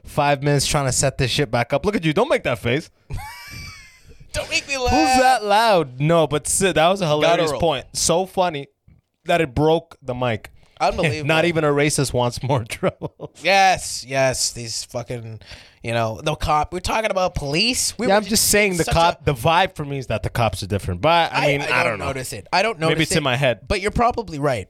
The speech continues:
Speaker 2: because you know what? You gotta factor in, though, your handsomeness.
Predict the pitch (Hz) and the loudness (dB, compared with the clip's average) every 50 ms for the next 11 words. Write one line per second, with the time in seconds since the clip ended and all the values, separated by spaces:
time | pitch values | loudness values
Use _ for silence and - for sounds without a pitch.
0 | _ - - 139 - 165 143 - - - - - 147 151 151 151 156 160 175 - | _ -12 -10 -4 -2 -2 -2 -2 -6 -8 -8 -4 -2 0 0 2 2 0 0 -2
1 | _ _ _ _ _ _ _ _ _ - 180 247 294 - 302 262 240 - - 196 | _ _ _ _ _ _ _ _ _ -10 -6 -6 -2 0 0 0 0 -2 -2 -6
2 | 170 160 - 160 160 165 160 151 147 131 120 117 117 120 101 151 147 143 143 - | -6 -6 -6 -4 -4 -4 -4 -4 -4 -6 -6 -6 -6 -6 -4 -4 -4 -4 -4 -6
3 | - 107 90 85 71 - - - - | -8 -10 -10 -12 -14 -14 -16 -16 -18